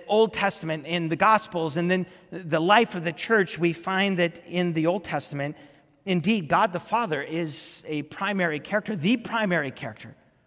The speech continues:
The primary character in the stories as we read through the history of God's people and encounter God at work in what we refer to as the Old Testament.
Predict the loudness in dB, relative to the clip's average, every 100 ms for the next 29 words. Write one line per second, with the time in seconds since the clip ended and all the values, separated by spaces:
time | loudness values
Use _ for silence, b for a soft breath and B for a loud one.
0 | _ _ _ -6 2 4 4 2 0 2
1 | 2 4 -2 0 -2 2 4 4 2 0
2 | 0 2 0 -2 -4 -2 -2 -2 -4 -2
3 | -4 0 -2 -2 -6 -6 -2 -2 -2 B
4 | B B 0 0 0 0 2 0 -4 0
5 | 0 0 -2 -2 2 4 4 -4 B B
6 | B B -4 -4 0 -2 2 2 2 0
7 | -2 -4 -4 -6 -4 -4 -4 -6 -8 -8
8 | -12